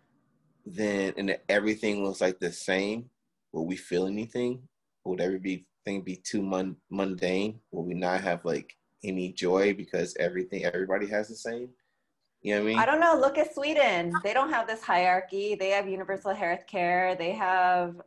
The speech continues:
Speaker 2: they're so happy, I think. And, uh,
Speaker 1: Yeah.
Speaker 2: what's that other place?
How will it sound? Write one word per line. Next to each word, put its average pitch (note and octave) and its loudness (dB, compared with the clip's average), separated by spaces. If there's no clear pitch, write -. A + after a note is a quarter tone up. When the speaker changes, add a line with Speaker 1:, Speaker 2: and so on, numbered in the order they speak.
Speaker 2:
they're A#3+ 0
so A3 0
happy, A#3+ 0
I F#3+ 2
think. A#3 -6
And, G#3+ 0
uh, - 2
Speaker 1:
Yeah. F#3 6
Speaker 2:
what's F3 0
that C4+ 4
other A#3+ 2
place? F#3+ -2